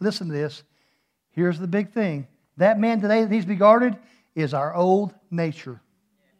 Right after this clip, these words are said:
That's where I'm going with this. It's our old nature. We are to guard who we are. We are to guard our hearts.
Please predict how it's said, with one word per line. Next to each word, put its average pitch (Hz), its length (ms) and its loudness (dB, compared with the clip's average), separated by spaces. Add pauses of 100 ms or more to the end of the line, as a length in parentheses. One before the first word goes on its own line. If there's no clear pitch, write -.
(1500)
That's 175 360 -2
where 214 100 2
I'm 202 140 2
going 208 320 4
with 175 140 -2
this. 147 420 -6 (800)
It's 196 240 -2
our 214 240 0
old 214 480 4 (200)
nature. 175 600 -4 (460)
We 196 280 2
are 214 160 6
to 202 140 -4
guard 202 560 6 (160)
who 220 140 4
we 196 200 0
are. 185 420 6 (300)
We 214 200 4
are 208 160 6
to 208 180 -2
guard 220 640 6 (240)
our 208 580 2 (100)
hearts. - 640 2